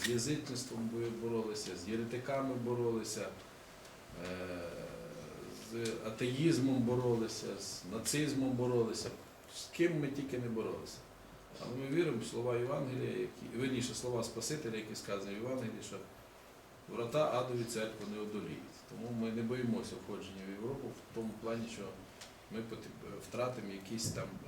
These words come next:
релігійні, православні цінності, які в нас сьогодні, е, які ми сьогодні і сповідуємо. Якщо ми їх не захочемо втратити, ми їх не втратимо. А якщо ми їх не будемо берегти, то яка різниця, в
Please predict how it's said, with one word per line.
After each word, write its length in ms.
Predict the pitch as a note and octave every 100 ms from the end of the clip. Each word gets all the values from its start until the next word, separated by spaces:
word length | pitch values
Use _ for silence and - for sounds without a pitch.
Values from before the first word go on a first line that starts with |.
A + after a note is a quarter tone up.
| G2
релігійні, 640 | G2 G2+ B2 B2 A#2 G#2 G2 - -
православні 580 | G2+ G#2+ G#2+ - A2+ G2+ F#2+
цінності, 460 | B2+ A#2 - -
які 240 | G2+ G2 A2
в 220 | F#2 F#2+
нас 160 | F#2+ -
сьогодні, 320 | G2 G2 F#2+
е, 1080 | F#2 F2+ - - - - D2+ E2 E2 E2+
які 180 | G2 G2
ми 120 | A#2+
сьогодні 260 | A2+ A#2 G#2+ -
і 40 | -
сповідуємо. 640 | - G2+ F2 D2+ C#2+ C#2+ - - - -
Якщо 220 | F#2 - A#2
ми 120 | G#2+
їх 120 | F#2+ -
не 60 | F2+
захочемо 500 | F#2 - C#3 - D3+ -
втратити, 460 | C3 B2 - - B2 F2
ми 60 |
їх 100 | G2+ G2
не 60 | F2
втратимо. 500 | F#2 - D2+ - - - - - - - - - F#2
А 40 |
якщо 300 | G#2 G#2+ A2+
ми 220 | G#2 G#2 F#2+ F#2+ - - G#2+
їх 120 | A2+ G#2+
не 80 |
будемо 340 | G#2+ A#2+ A2+ G#2
берегти, 380 | A2 G#2 - D3
то 140 | - G2+
яка 280 | G2 A#2+ G#2
різниця, 340 | G#2 A#2+ A#2
в 80 | F#2+